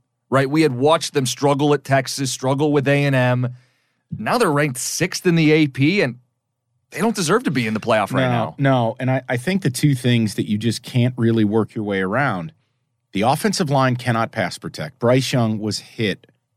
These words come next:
Speaker 2: repeatedly and brutally. And that's basically every game this year. The other thing is, I, I don't wanna be hyperbolic. This might be the worst Bama secondary of the Saban tenure.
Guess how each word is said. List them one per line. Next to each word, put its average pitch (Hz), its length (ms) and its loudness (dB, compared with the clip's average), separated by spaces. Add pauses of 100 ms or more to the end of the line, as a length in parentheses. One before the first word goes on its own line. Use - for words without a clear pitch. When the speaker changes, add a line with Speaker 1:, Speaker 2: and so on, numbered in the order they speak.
Speaker 2:
repeatedly 107 960 0
and 92 180 -6
brutally. 80 480 -2 (640)
And 117 140 2
that's - 480 0 (180)
basically 147 380 2
every 147 160 2
game 147 220 0
this 90 200 -6
year. 82 160 -8 (380)
The 120 160 2
other 175 220 4
thing 123 300 0
is, 107 340 -2 (800)
I, 120 180 -2
I 131 160 2
don't 143 160 2
wanna 131 160 2
be 120 100 0
hyperbolic. 101 680 0
This 139 200 -2
might 175 140 0
be 165 100 -2
the 113 100 0
worst 98 440 -4
Bama 95 300 -6
secondary 104 720 -4 (340)
of 110 120 -2
the 104 80 -4
Saban 92 540 -4 (320)
tenure. 156 340 -6